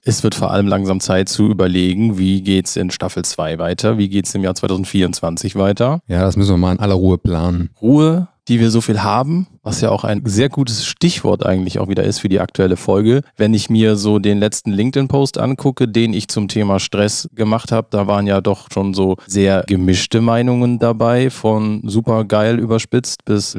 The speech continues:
Speaker 1: beschäftigt mich auch dieses Thema. Und ich glaube, wir haben damit ein Thema getroffen, ja, was vielleicht auch gleich unser Gast so ein bisschen uns näher bringen wird, wo man vielleicht nicht immer drüber sprechen möchte.
Speaker 2: Ja, hoffentlich.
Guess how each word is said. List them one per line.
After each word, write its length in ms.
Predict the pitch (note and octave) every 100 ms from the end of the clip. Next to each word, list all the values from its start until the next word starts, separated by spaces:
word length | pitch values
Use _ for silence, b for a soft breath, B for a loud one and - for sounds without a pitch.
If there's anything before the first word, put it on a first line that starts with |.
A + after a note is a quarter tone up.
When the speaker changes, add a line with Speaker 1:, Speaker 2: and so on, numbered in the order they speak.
| -
Speaker 1:
beschäftigt 460 | G2 G#2+ G2 G#2
mich 160 | G2 G2
auch 140 | G#2
dieses 280 | - A2+ A#2
Thema. 340 | - C3+ C#3+ C#3+ b
Und 80 | -
ich 80 | A2+
glaube, 300 | A#2 A#2 A#2
wir 120 | A2+
haben 140 | A2+ A2
damit 380 | A2 A2+ A2
ein 140 | G2+ G#2
Thema 260 | A#2 A#2
getroffen, 560 | G#2+ G#2 A2+ A2 A2+ G2 -
ja, 160 | C3 A#2+
was 160 | G2+
vielleicht 320 | - G#2 B2+
auch 80 | A#2
gleich 300 | - G2+ G2+
unser 240 | G2+ F#2+ F#2+
Gast 400 | G2 G#2+ - -
so 80 |
ein 80 | C3
bisschen 360 | C3+ C#3 B2+ C3
uns 220 | C3 A#2+
näher 280 | A2+ C3+ C#3
bringen 320 | C3+ C#3+ C#3+
wird, 260 | C#3 D#3 C3
wo 80 |
man 180 | A#2+ A#2
vielleicht 380 | A2+ A2+ A#2+ - -
nicht 260 | C#3+ A#3
immer 240 | F#3+ F#3+ A#2+
drüber 260 | G#2 G2
sprechen 460 | F#2+ - F#2+ - G2
möchte. 440 | F#2+ G2 - D#3 -
Speaker 2:
Ja, 140 | A2 G2
hoffentlich. 500 | - - E2 -